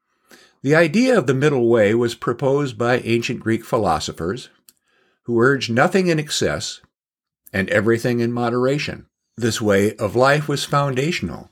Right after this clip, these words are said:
to early Roman society. In Christianity,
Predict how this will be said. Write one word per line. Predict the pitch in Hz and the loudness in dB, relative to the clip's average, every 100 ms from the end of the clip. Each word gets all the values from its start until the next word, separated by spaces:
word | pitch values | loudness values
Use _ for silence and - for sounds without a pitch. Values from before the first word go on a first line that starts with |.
| - | -14
to | 95 | -10
early | 98 117 120 | -2 2 2
Roman | 117 120 135 92 | 2 -2 -4 -6
society. | - 95 - 104 90 73 - _ _ _ _ _ _ _ _ _ _ _ | -6 -8 -4 -2 -2 -6 -12 _ _ _ _ _ _ _ _ _ _ _
In | 135 139 | -4 0
Christianity, | - 175 - 95 110 156 85 90 | 2 0 0 0 0 0 -2 -4